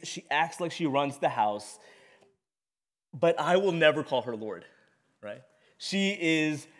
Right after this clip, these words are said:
uh, great. I'm sure she would love it. I'm sure she would want me to call her Lord, but she is Dada's baby girl, not Dada's Lord. So Jesus is saying, "Hey, if the Messiah is supposed to be David's son, why does, why does he call him Lord?"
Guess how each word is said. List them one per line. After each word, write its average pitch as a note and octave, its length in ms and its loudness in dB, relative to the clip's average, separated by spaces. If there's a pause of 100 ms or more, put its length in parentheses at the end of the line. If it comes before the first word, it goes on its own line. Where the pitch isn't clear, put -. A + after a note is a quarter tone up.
(360)
uh, C3 200 6
great. E3 280 2
I'm D#3 80 4
sure G3 160 -2
she G#3+ 140 -6
would D#3 140 0
love D3 240 8
it. A3+ 120 6
I'm C#3+ 120 4
sure E3+ 160 -2
she D#3+ 360 -2 (100)
would C#3+ 140 -2
want D3+ 280 4
me G#3 100 -4
to G3+ 40 -4
call G3+ 200 2
her G3+ 120 -4
Lord, G3 320 -2
but C#3 300 4
she E3 480 -2 (180)
is C3+ 160 -8
Dada's C#3 440 0
baby A#2+ 240 -6
girl, A2 460 -2 (200)
not G#2+ 160 -4
Dada's G2+ 300 -8
Lord. G2 280 -10 (1800)
So B2+ 120 -10
Jesus A3+ 320 -4
is - 20 -10
saying, E3+ 180 -2
"Hey, A3 340 -2 (2250)
if D#3 80 -10
the F#3+ 100 -4
Messiah B3 280 -6
is B3 80 -6
supposed G3+ 140 -14
to F3+ 80 -10
be D#3+ 40 -4
David's D3 300 -6
son, C#3 220 -6
why F#3 180 -8
does, B3 300 -12
why G#3+ 100 -10
does A#3 100 -10
he G#3 40 -16
call E3 260 -12
him D3 260 -10
Lord?" B2 300 -6